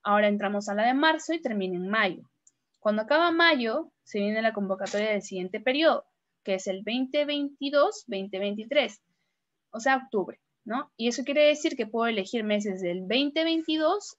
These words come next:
al veinte veintitrés. O sea, del veinte veintidós hasta el veinte veintitrés, eh, termina en febrero del veinte veintitrés. Es un poco confuso, <laughs> yo lo sé, es difícil,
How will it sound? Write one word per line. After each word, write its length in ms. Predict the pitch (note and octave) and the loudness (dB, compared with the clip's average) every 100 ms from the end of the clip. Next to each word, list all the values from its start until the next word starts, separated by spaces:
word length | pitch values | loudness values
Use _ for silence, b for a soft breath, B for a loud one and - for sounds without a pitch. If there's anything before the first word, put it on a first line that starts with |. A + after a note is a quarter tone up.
| _ | _
al 180 | G3+ G3 | -6 -2
veinte 300 | G#3+ G#3 A3 | -4 -2 -4
veintitrés. 600 | A#3 A#3+ B3 D4 A#3+ - _ _ _ | -4 -4 2 2 2 -6 _ _ _
O 40 | |
sea, 140 | G#3 F#3+ | -6 -4
del 220 | G3+ G#3+ | -2 0
veinte 280 | C#4+ E4 E4+ | 0 0 0
veintidós 580 | E4 D4+ C#4+ C#4 D#4 - | 0 -2 0 4 2 2
hasta 200 | G#3+ G#3 | -8 -6
el 60 | G#3+ | -6
veinte 240 | A3+ B3 | -4 -4
veintitrés, 500 | C4 A#3 A3 A#3 B3+ _ _ _ _ | -4 -4 -4 -6 -6 _ _ _ _
eh, 180 | G#3 G3+ | -6 -4
termina 380 | G#3 A3 A3+ B3 | -4 -2 -2 -2
en 80 | C4 | -2
febrero 380 | G3+ G3 G#3+ | 0 2 2
del 100 | G#3+ | 2
veinte 220 | F#3+ F#3+ G3 | 0 -4 -6
veintitrés. 500 | G3+ A3+ A#3+ A3+ - _ _ _ _ _ _ _ | -6 -6 -6 -6 -14 _ _ _ _ _ _ _
Es 60 | |
un 60 | C4+ | 0
poco 180 | D4+ B3 | 0 2
confuso, 640 | G#3 G#3 A#3+ G#3+ A3 - | -2 -2 -4 -2 -6 -2
<laughs> 400 | B3+ B3+ B3 A3+ | 0 2 0 -2
yo 100 | A#3+ | 0
lo 140 | B3+ C4+ | 0 0
sé, 300 | A#3 A3+ D4+ | -2 -2 -2
es 100 | A3+ | -6
difícil, 540 | A3+ A3 G#3+ B3 D#4+ | -6 -6 -6 -6 -8